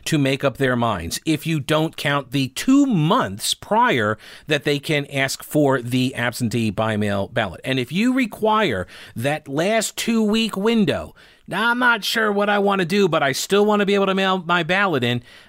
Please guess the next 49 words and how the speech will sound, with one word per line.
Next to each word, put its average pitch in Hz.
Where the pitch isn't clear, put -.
um, 135
then 156
I 160
would 175
submit 160
you 151
should 139
go 139
vote 147
early, 147
uh, 131
'cause 131
that's 123
open 139
for 143
the 135
two 143
weeks 147
prior 127
to 170
Election 131
Day. 123
Or 165
maybe 180
you 156
fill 185
out 208
your 170
ballot, 143
and 156
then 185
on 185
Election 185
Day 165
itself, 214
you 156
walk 165
it 156
down 160
to 170
the 139
Board 151
of 143
Elections 151
and 131
give 147
it -
to 107
them, 87